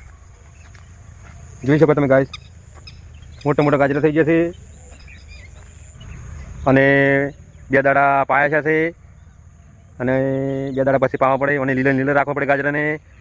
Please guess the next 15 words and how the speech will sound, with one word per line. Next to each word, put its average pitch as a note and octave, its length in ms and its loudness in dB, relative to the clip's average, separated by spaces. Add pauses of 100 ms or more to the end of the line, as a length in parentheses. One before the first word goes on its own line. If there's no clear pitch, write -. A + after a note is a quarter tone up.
(200)
બરાબર. D3+ 400 0 (1900)
આ C3+ 40 -4
ચારો C#3+ 220 4
હુકાવો C#3+ 280 2
ના D3 120 2
જોઈએ, B2+ 160 -6
બરાબર. D#3 300 -2 (800)
જોઈ D3 160 -4
શકો D3 180 -2
તમે D3 340 -4 (2500)
મોટા C#3+ 200 2
મોટા D3 160 0
થઈ C#3+ 100 0
જશે D3 160 2
ગાજરા. D#3 480 -2